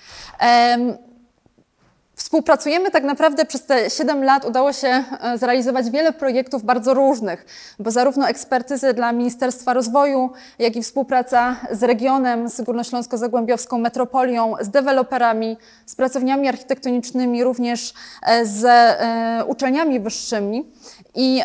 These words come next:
e, chciałam tylko krótko pokazać Państwu projekty, e, w których braliśmy udział, między innymi, e, Warszawska Dzielnica Społeczna. Często bierzemy udział w projektach eksperymentalnych, pilotażowych,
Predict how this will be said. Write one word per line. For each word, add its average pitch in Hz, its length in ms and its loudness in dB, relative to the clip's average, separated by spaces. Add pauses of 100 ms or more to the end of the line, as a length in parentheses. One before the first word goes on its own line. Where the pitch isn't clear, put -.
e, 247 360 2
chciałam 320 320 0
tylko 311 200 -2
krótko 302 380 -2
pokazać 269 480 -2
Państwu 262 520 -2
projekty, 277 520 0
e, 240 360 -2
w - 60 -12
których 247 220 -2
braliśmy 254 420 0
udział, 240 560 2
między 247 240 -2
innymi, 254 540 -2 (320)
e, 226 320 2
Warszawska 254 460 0
Dzielnica 247 360 0
Społeczna. 262 640 2 (200)
Często 285 300 -2
bierzemy 262 280 -2
udział 254 240 0
w 254 60 -14
projektach 254 340 -4
eksperymentalnych, 247 1080 -2
pilotażowych, 240 760 0